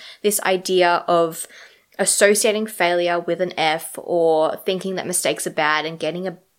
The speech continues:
lower grade is a bad thing? And this is something that was never answered in Little Albert's experiment, and which is why it's so unethical, is because they induced a phobia. They successfully did that, but they never actually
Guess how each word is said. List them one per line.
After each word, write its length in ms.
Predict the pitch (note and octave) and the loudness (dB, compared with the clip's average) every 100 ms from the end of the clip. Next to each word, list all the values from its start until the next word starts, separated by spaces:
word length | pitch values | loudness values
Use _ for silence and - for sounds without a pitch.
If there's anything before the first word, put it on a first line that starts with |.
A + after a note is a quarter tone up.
| _ - | _ -6
lower 440 | G3 F#3 F#3+ G3 | 0 4 6 4
grade 460 | F#3+ E3 D#3+ D#3+ - | 4 0 2 -2 -6
is 160 | D#3+ | -8
a 40 | E3 | -6
bad 360 | D3 D3+ - | -2 -2 -2
thing? 360 | - F#2+ - F#3+ _ _ - _ - | -8 -8 -12 -16 _ _ -20 _ -2
And 260 | G#3+ G3+ | 0 2
this 200 | A#3 A#3+ | 0 0
is 120 | C4 - | 0 2
something 420 | A3+ F#3 G3+ G3 | 2 2 -2 2
that 360 | F3 E3+ - - - _ - | 2 2 -2 -12 -20 _ 0
was 160 | G3 | 2
never 300 | G3 G3 G3 - | 4 2 0 0
answered 560 | F3 - - F3 E3 - | -2 0 -2 2 2 0
in 280 | F3 E3+ | -8 -4
Little 260 | E3+ F3+ - | -2 -2 2
Albert's 400 | E3 F3 G3 - | 2 2 -2 -4
experiment, 560 | A3+ - A#3+ B3 C#4 - | -6 0 0 0 -4 -2
and 180 | G3+ F#3+ | -4 0
which 180 | G#3 G#3+ | -2 0
is 140 | G3+ | -4
why 380 | F#3 F3+ F3+ G#3 | -4 2 4 4
it's 220 | - - | 2 0
so 460 | - F#3 F3 F3 F3 _ _ - | 2 4 4 2 0 _ _ -2
unethical, 800 | F#3 F3+ G#3 A3+ B3+ C#4+ E4+ - - - - - | 0 -2 -4 -4 0 0 -2 -10 -20 -20 -14 0
is 160 | A3+ | 0
because 400 | - A#3+ - C4 | 2 -2 4 4
they 180 | B3+ B3 | 6 4
induced 480 | A#3+ A3 B3+ F4 - | 4 0 2 2 2
a 60 | C4+ | 0
phobia. 640 | - E3+ E3 - - - - | 2 2 0 -4 -6 -8 -2
They 120 | F#3+ | 0
successfully 640 | G3 A3+ A3 B3 B3 C4 A#3+ | 0 -2 0 0 0 2 2
did 240 | F3+ F3 | 2 0
that, 300 | G3+ A3+ - _ _ _ | 2 2 -2 _ _ _
but 140 | - G3+ | 0 6
they 120 | A3 | 6
never 380 | G#3 F#3 G#3 G#3+ | 6 4 4 2
actually 420 | G#3+ - A3+ | 2 -2 2